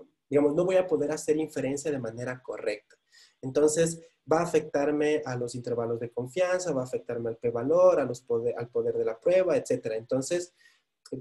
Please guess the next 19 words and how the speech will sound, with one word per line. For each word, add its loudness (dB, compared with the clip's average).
va 4
a 2
tener 2
unas 0
consecuencias 2
que -4
no 2
son 0
menores 2
y, -10
por 2
lo 2
tanto, 2
debemos, 2
eh, -4
tomar -2
en -2
cuenta -2
la -6